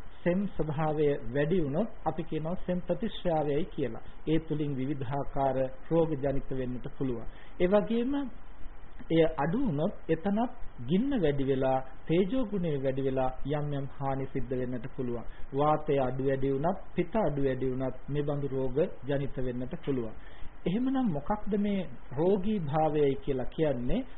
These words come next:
අමුතුවෙන් පරිබාහිරව පැමිණෙන්නා වූ දෙයක්ම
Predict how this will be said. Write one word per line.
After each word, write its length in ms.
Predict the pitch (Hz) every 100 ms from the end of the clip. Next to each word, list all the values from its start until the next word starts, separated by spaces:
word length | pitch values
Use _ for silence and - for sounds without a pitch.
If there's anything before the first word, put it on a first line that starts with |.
| -
අමුතුවෙන් 600 | 139 165 196 - 208 208
පරිබාහිරව 720 | - 139 160 165 185 160 170 170
පැමිණෙන්නා 680 | 165 170 170 165 160 156 147
වූ 160 | 143 139
දෙයක්ම 420 | 131 139 131 131